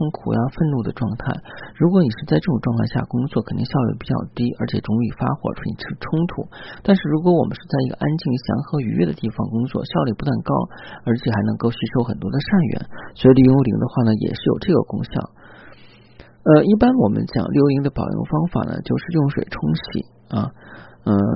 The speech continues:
但前提是它如果是吊坠镶嵌品的话呢，尤其是用金子或银子镶嵌的，建议不要用水冲洗，因为的话会引腐蚀以及上面的珠宝胶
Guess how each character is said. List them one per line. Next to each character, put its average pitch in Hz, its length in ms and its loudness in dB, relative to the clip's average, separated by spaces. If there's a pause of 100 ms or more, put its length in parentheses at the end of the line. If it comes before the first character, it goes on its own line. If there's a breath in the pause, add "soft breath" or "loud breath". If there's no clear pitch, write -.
(100)
但 139 140 6
前 123 160 0
提 131 160 -2
是 120 480 2
它 - 100 -2 (380)
如 127 100 -2
果 135 160 0
是 - 220 -6
吊 147 180 6
坠 117 240 2
镶 135 140 0
嵌 151 180 -2
品 - 220 -6
的 - 100 -6
话 - 160 -4
呢， 110 160 0
尤 107 140 0
其 131 160 -10
是 - 60 -6 (120)
用 113 140 0
金 131 260 -4
子 127 140 -4
或 123 100 0
银 - 160 -4
子 147 140 -4
镶 - 80 -4 (160)
嵌 - 160 -2
的， - 80 -6 (480 loud breath)
建 - 160 4
议 113 260 4
不 113 140 4
要 - 20 6
用 117 220 2
水 - 160 -2
冲 - 240 -6
洗， - 180 -8
因 117 80 -2
为 117 140 4
的 117 100 0
话 - 160 -2
会 117 160 0
引 110 240 0
腐 139 80 -10 (240)
蚀 - 80 -2
以 101 140 0
及 - 60 -14 (180)
上 151 100 2
面 120 160 0
的 95 80 -4
珠 127 140 -2
宝 127 160 -2
胶 - 100 -12